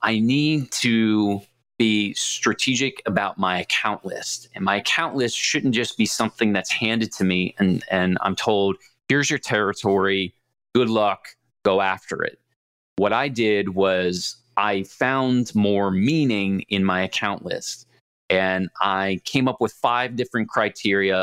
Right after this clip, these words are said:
of things that were important to me. Of,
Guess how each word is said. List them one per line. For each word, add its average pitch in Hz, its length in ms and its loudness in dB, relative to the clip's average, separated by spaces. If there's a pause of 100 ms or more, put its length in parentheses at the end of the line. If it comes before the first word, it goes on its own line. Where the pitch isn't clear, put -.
of 92 100 -2
things 110 500 0
that 95 220 0
were 95 160 2
important 101 480 -2
to 98 120 -2
me. 90 300 -2 (640)
Of, 90 380 0